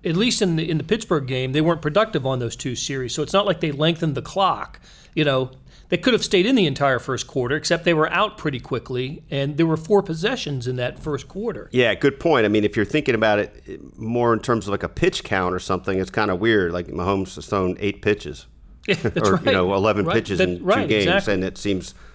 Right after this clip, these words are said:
Speaker 2: a little bit, you know, under, under, um, w-, what you aspire to. At the same time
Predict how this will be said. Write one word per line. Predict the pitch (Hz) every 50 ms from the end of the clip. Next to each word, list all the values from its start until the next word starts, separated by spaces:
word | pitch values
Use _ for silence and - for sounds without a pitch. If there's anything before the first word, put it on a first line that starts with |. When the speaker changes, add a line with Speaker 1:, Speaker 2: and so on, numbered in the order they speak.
| - - - -
Speaker 2:
a | - 104
little | 104 117 120
bit, | 98 - 107 95 - - - - - - - - - - -
you | - 104
know, | 101 78 76 - - -
under, | 113 113 110 110 107 107 - -
under, | 131 131 123 113 113 107 104 101 92 87 - - - - -
um, | 101 98 95 95 92 92 92 95 92 - - - - - - - - -
w-, | 113 107 101 -
what | 120 117 - -
you | 110 92 85 - - - -
aspire | 98 - - - - - 117 127 151 160 147 113 98
to. | - - 98 90 87 90 101 104 - - - - - - - - - - -
At | 110 110 -
the | 120
same | - - - 151 170 180 170
time | - 113 101 98 98 98 104 104 98